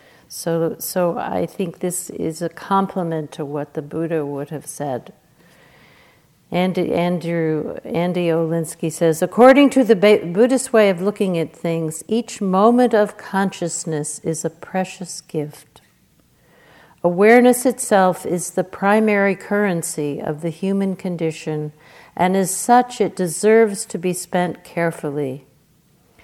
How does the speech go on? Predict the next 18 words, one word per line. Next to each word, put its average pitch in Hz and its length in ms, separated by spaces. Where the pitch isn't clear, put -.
Sitting 269 500
quietly 190 760
in 175 160
a 170 80
serene 185 560
environment, 170 800
letting 175 340
go 190 300
of 165 140
the 170 80
various 208 600
petty 202 380
disturbances 175 1040
that 160 160
roil 185 560
and 180 160
diminish 180 680
consciousness, 160 880